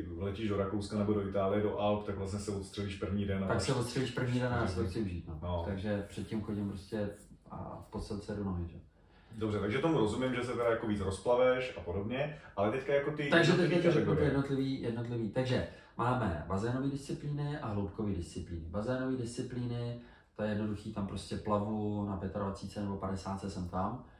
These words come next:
Speaker 2: A plavu buď to bez ploutví, nebo to je nejtěžší, pak, eh, s ploutvema bifinama, anebo s monoploutví, to je jedna ploutev na obě nohy.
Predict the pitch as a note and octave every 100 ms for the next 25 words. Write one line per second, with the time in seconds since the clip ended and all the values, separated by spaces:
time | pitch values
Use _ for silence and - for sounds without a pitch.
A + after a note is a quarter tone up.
0 | - - _ _ G2 - A2 G#2+ G2 G2+
1 | - F#2+ D#2+ D2 - B2 B2+ C3 C3+ C#3+
2 | - - A2 G2 F2 G2+ F#2+ D#2 G2+ -
3 | B2 B2 - F#2+ A2+ G2 F2+ - F#2+ A#2
4 | G#2+ F2 D#2+ F2 G#2 A2 A#2 A#2 A#2 G#2
5 | G2 G2+ G2+ F#2 F2+ F#2 F#2+ F#2+ G2+ G2+
6 | F#2+ F#2+ - F2+ F2+ F2 F2+ E2+ F2 -
7 | - - - F#2 F#2 F2 D#2+